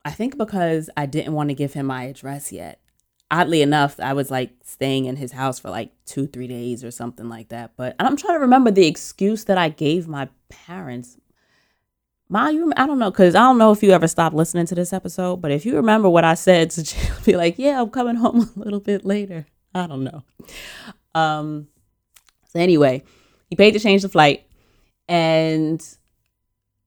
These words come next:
when I got back to work, uh, maybe a couple days later, he ended up, he had shipped up the painting. He had made, like,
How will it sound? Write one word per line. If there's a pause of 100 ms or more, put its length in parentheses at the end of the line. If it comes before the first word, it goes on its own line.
(960)
when
I
got
back
to
work,
uh,
maybe
a
couple
days
later,
he
ended
up,
he
had
shipped
up
the
painting. (520)
He
had
made,
like,